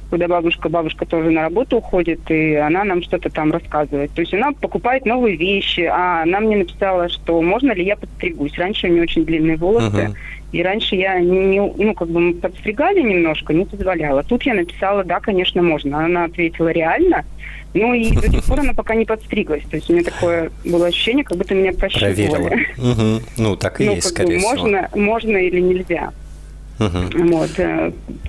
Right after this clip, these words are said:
Speaker 1: купила где-то вещи, сходила, там какие-то новые себе купила. И опять же попросила бабушку не говорить об этом. Сказала, что хочу, чтобы мама увидела это на мне.
Speaker 2: Мгм.
Speaker 1: То есть вот, как бы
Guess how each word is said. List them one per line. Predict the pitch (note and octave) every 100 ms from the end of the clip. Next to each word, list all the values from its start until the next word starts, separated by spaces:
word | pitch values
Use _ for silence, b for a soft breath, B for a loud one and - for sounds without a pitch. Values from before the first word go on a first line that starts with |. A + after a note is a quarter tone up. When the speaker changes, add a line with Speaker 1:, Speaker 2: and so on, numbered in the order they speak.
| -
Speaker 1:
купила | F#3+ A#3+ B3+
где-то | G#3+ G3 G#3+
вещи, | F#3 E3+ F3 - - E3 D#3+ B B B B B -
сходила, | - F3 E3 E3 D#3+
там | D#3
какие-то | D#3+ - E3+
новые | D#3+ D#3+ D3+ D#3
себе | D3+ D3+
купила. | D#3 D3+ D3+ D#3 D3+ D3+ D#3 -
И | D#3+ E3
опять | E3 E3 A3
же | G3+ G#3 F#3 E3+ E3
попросила | F3 F3+ F3+ F3
бабушку | E3+ G#3+ B3+ - F#3
не | F3 F3+
говорить | F3+ F#3+ G3 F3 D3
об | D#3 F#3
этом. | B3+ A#3+ D#3 D#3
Сказала, | - F#3 A3+
что | - F3
хочу, | D#3+ -
чтобы | B3 A3+ F3+
мама | F3+ G3+ G#3
увидела | E3 F3+ F#3 F#3
это | E3 D#3+
на | F3 F3
мне. | D#3+ C3+ - B B B B B
Speaker 2:
Мгм. | G2+ F2+ E2 G2+ A2 D#2 - -
Speaker 1:
То | -
есть | E3+ E3 F3
вот, | F#3+ F3+ - - - - -
как | G3 F3+
бы | F#3 F#3+ F#3 F3+